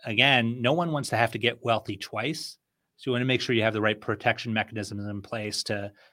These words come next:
to really offset any of those, those hazards that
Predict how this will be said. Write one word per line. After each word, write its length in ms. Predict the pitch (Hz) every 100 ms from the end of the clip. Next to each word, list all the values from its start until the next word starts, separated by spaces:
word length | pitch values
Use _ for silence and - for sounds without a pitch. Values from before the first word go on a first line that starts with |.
| _
to 80 | 113
really 220 | 120 117
offset 520 | 104 104 - 117 110 -
any 220 | 107 104
of 60 | 101
those, 340 | 98 98 -
those 200 | 113 98
hazards 440 | - 107 101 104 -
that 220 | 104 104